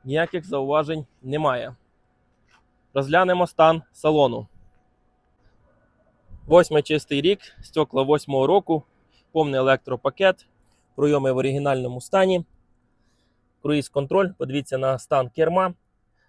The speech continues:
кнопки взагалі без зауважень, нічого не витерто, не переклеєно, з підігрівом сидінь, все працює.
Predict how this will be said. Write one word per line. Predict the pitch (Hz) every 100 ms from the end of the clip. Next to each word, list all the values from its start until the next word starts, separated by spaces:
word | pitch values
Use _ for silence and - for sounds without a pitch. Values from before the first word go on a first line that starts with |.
| _
кнопки | 147 147 -
взагалі | 127 131 131 139
без | 123 131
зауважень, | 123 139 165 180 156
нічого | 143 - 139
не | 135
витерто, | 165 185 139 151
не | 135
переклеєно, | 120 135 - 175 175 165 156
з | -
підігрівом | 143 135 147 147 131
сидінь, | 120 147 139 175
все | 160 - 151 160
працює. | - 143 156 - 151 143 131 120